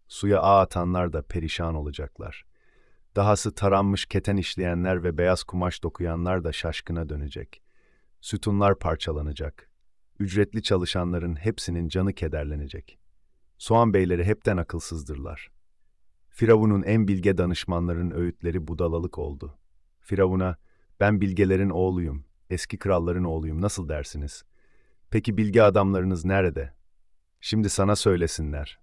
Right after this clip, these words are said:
ve ordular Yahvesinin Mısır'la ilgili ne tasarladığını bilsinler." Soğan beyleri akılsız oldular. Memfis beyleri aldandılar.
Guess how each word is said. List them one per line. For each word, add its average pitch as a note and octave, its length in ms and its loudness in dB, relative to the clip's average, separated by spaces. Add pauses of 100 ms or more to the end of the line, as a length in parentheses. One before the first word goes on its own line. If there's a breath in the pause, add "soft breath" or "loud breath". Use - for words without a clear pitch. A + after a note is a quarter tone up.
(200)
ve G2 80 4
ordular G#2 500 4
Yahvesinin F2+ 600 0
Mısır'la F#2 500 0
ilgili E2+ 400 -4
ne F#2+ 100 2
tasarladığını D2+ 760 -4
bilsinler." - 640 -12 (560)
Soğan A2+ 440 4
beyleri F#2+ 320 4
akılsız E2+ 480 -6
oldular. D#2 520 -8 (540)
Memfis G#2+ 480 0
beyleri F#2 360 4
aldandılar. D#2+ 800 -4